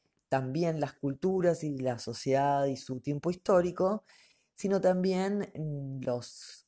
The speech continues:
signos que están involucrados en la trama y cómo a, a través de los tiempos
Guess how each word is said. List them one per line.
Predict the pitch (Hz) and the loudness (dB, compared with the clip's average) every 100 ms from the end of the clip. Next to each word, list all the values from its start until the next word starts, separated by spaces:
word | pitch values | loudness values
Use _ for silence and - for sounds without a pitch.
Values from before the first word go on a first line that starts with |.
| - | -12
signos | - 220 190 160 - | -4 -2 0 -2 -4
que | |
están | - 139 | -6 -4
involucrados | 139 131 131 135 156 147 151 175 185 - - - _ | -2 -2 0 0 4 6 6 4 0 -10 -20 -20 _
en | 113 131 | -4 0
la | 135 | 0
trama | 147 160 156 165 180 - | 4 4 4 0 0 -2
y | 147 | -6
cómo | - 143 156 151 147 139 - _ | -2 -2 0 0 0 -2 -6 _
a, | - 123 120 110 - | -2 2 2 0 -4
a | - 123 120 117 - - | -6 -4 -4 -4 -8 -6
través | 127 123 143 | 0 0 0
de | 143 | 0
los | 139 135 - _ - | -2 -2 -8 _ -4
tiempos | 170 160 160 151 170 170 165 - | -2 -2 -2 0 2 2 -2 -12